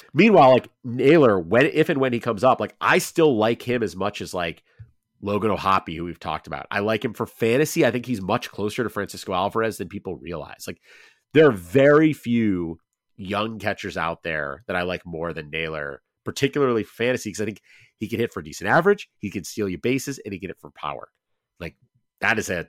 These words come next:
that's a really nice combination. We, I think, you know, we talked about in the preseason that, like, his upside, and this is not, I think, a realistic upside. This isn't the guy I think he really could be, but, like, he comes in a similar mold as J T Realmuto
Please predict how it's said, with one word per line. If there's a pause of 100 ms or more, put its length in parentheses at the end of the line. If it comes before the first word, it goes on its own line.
(140)
that's
a
really
nice
combination.
We,
I
think,
you
know,
we
talked
about
in
the
preseason (280)
that,
like, (920)
his
upside,
and
this
is
not,
I
think,
a
realistic
upside.
This
isn't
the
guy
I
think
he
really
could
be,
but,
like, (540)
he
comes
in
a
similar
mold
as
J
T
Realmuto